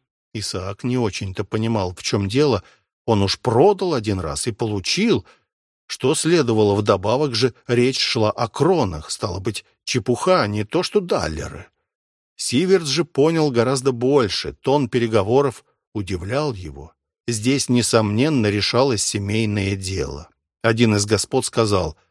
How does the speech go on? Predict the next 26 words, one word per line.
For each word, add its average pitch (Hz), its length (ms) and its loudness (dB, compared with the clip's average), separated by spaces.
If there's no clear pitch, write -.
«Дорогой 98 560 -2
Гейслер, 95 760 -6
жалко, 127 520 0
что - 220 -4
у 104 80 -2
тебя 110 260 -2
такие - 520 -6
красные 104 640 -6
глаза». 71 540 -8
На 117 80 0
что 120 200 0
Гейслер 113 720 2
резко, 104 600 -2
но 117 320 0
уклончиво 139 640 0
ответил: 131 560 -4
«Действительно 147 840 2
жалко, 131 520 0
но 127 180 6
в 117 60 0
здешнем 147 680 2
свете 185 420 0
воздаётся 131 680 2
не 156 140 -2
по 147 180 -4
заслугам». 101 800 -6